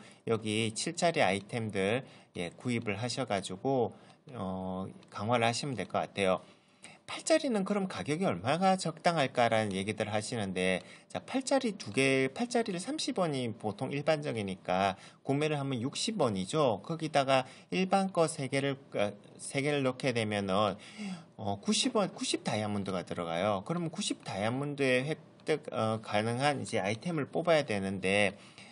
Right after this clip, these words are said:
물론 재미는 그게 더 있습니다. 칠짜리 두 개를 넣어가지고 합성하는 것보다 이렇게, 어, 팔짜리 두 개로 넣어서 하면 <clears throat> 사슬 방패라든지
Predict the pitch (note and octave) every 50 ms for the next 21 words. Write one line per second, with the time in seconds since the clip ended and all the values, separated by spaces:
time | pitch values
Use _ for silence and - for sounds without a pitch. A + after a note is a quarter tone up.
0 | - - - - A#2+ C#3 F3+ G3+ G3 - C#3+ B2+ D3+ F#3+ G#3+ G#3+ F#3+ - B2+ A#2
1 | C#3 C3+ - C3+ G#2+ F2 - - - A2 G#2 G2+ F#2+ F#2 F#2 F2 - - - -
2 | - - - A#3+ A#3 A#3+ - A3+ A3 G#3 F#3+ - - G#2+ G2+ B2+ B2 C3+ C3 B2+
3 | B2+ B2+ A#2 A#2 A2 G2+ - A2 G#2 - G#2+ G#2 G#2 A#2+ C3 - - D#3 C#3 B2+
4 | A#2 A2 A2 G#2 A2 G2 - F#2+ F#2 - F2 F2+ F#2+ G2+ G2+ F#2+ F2 - - -
5 | - - _ _ - G#2+ G#2 G#2 - - G#2+ G#2 G#2 G#2 G2+ - - - - -
6 | - G#2+ - - - - G#3+ G3+ - G#3+ G#3 G3 D#3 - - G2 F#2 G#2+ G#2 A2+
7 | A2 G#2+ G#2 G2+ G2+ G#2 G2 F2 F2 F#2+ G#2 G#2+ G2+ F2 D#2 - - - - D3
8 | D3 C3+ A2+ G#2+ - - - - - _ _ _ _ _ - - - - - -
9 | F3 E3+ - - D#3+ C3 B2+ A2 G#2 G2 - B2 A2 A2 G#2+ G2+ G2+ G#2+ G2+ F#2+
10 | F#2 G2 G#2+ A2+ A#2+